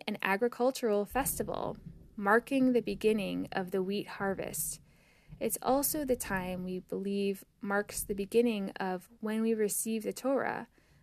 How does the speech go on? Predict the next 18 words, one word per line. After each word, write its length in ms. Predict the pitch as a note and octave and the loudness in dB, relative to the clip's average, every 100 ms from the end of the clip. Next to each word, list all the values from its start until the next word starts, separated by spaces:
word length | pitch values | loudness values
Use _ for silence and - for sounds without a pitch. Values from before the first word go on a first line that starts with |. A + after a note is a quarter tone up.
| - | -10
the 80 | - | -6
spiritual 680 | G#3 - C4 C4+ C4+ B3+ A#3 | -6 4 6 6 4 2 2
guide 460 | G3+ F#3+ G3+ F#3+ - | 2 2 2 0 -4
to 120 | F#3+ | -4
our 160 | F3 | -2
lives 580 | F3 F3+ F3+ F3+ G#3 - - | 2 2 2 0 -8 -10 -6
that 180 | F#3+ | -8
provides 520 | - G#3 G#3 A3 A#3+ A3 | -6 -2 2 6 4 4
us 340 | G3+ - - _ | -2 -2 -6 _
those 280 | G#3 G#3 G3+ | 0 2 2
boundaries 680 | - F#3+ G3+ G3+ F#3 G#3+ - | 0 0 0 -4 -8 -8 -12
to 100 | - | -12
help 280 | - A3+ B3 | -4 -2 -2
us 160 | - - | -2 -4
become 500 | G#3+ - - F#3+ F3+ | -8 -8 -4 -2 -4
our 180 | F3 F3+ | -6 -6
best 340 | E3+ F#3 F3+ - | -6 -4 -4 -2
selves 500 | G3+ F3+ - G#3+ | 0 0 -2 -8